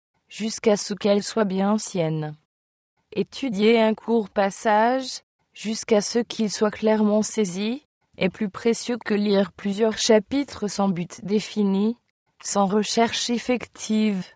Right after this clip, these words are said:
Une des principales causes de la faiblesse intellectuelle et morale est l'incapacité à se concentrer sur des sujets dignes d'intérêt. Nous,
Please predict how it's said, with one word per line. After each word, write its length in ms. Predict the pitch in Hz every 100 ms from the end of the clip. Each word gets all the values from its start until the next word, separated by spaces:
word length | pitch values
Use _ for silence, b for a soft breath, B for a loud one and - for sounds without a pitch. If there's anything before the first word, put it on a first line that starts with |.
| _ _ _ _ _ _ -
Une 220 | 202 220
des 120 | 202
principales 720 | 196 233 226 - 220 233 226 220
causes 280 | 247 262 196
de 60 |
la 160 | 185 185
faiblesse 720 | - 214 180 196 196 208 -
intellectuelle 1080 | 240 220 - 175 170 151 - 226 220 233 226 _ _ _
et 100 | -
morale 800 | 180 185 180 202 220 196 170 165 _ _ _ -
est 220 | 214 233
l'incapacité 1300 | 247 233 233 214 - 214 202 - 190 - 208 220 277 _ _ _ -
à 100 | 208
se 160 | -
concentrer 800 | 202 226 247 - 233 226 - 247
sur 220 | 233 - 190
des 120 | 220
sujets 480 | - 233 202 262 233
dignes 380 | 226 247 233
d'intérêt. 840 | 190 175 214 202 190 175 170 202 - _ _ _ _ _ _ _
Nous, 460 | 185 202 220 262